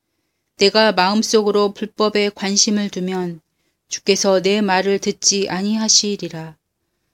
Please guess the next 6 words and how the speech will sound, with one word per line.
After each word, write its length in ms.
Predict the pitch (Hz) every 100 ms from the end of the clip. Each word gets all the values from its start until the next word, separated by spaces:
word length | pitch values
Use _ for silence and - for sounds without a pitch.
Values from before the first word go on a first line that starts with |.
| _
그러나 560 | - 180 180 175 175 170 -
하나님께서 840 | 226 226 220 214 202 202 196 190 -
참으로 440 | - 254 233 226
내 260 | 170 190 214
말을 400 | 190 185 196 196
들으셨으며 960 | - 202 196 190 - - 175 180 170